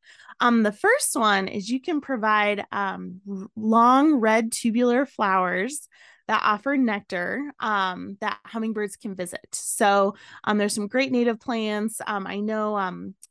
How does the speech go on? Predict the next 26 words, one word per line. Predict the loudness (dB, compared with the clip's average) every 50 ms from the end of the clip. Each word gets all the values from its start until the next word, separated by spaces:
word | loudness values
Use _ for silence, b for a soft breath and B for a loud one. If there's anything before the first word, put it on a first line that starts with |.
| _ _ _ _
there's | -8 -6 -4 -4 -4
some | -6 -8 -10
hyssops | -6 -4 -4 -4 0 0 0 0 0 -2 -4 -4
that | -4 -2 -2 -2
are, | 0 -2 -2 -4 -4
that | -6 -6 -6
are | -4 -4 -6
excellent. | -6 -8 -10 -12 -10 -6 -4 -4 -2 -2 -2 -4 -4 -6 -10 B B B B B B B B B
Um, | 0 2 4 4 4 2 0 -2 -4 -6 -12 _
providing, | -8 -6 -2 0 0 0 0 0 0 -2 -2 -2 -2 -4 -6 -10 _ _ _ _ _
you | -8 -4 -4
know, | -4 -4
especially | -4 -4 -6 -6 -2 -2 0
native | 0 0 0 0 -2 -4 -4
plants | -6 -8 -8 -6 -6 -8 -8 -8 -10 -10 -6 -4
that | -2 0 0 -2 -4 -6 -10
support, | -8 -8 -8 -10 -8 -4 -2 0 2 2 2 0 -2 -6 -4 -2
um, | 0 0 2 0 -2 -4 -8 -10 -10 -12 _ _ _ _ _ _ _ _
that | -4 -2 -2
provide | 0 0 2 2 2 0
nectar | -2 -4 -6 -6 -8 -8 -8
to | -10 -12
hummingbirds. | -10 -8 -6 -6 -6 -4 -4 -4 -4 -6 -8 -12 -14 -16 B B B B B B B -4
But | 0 0
the | 0 0 2
other | 0 2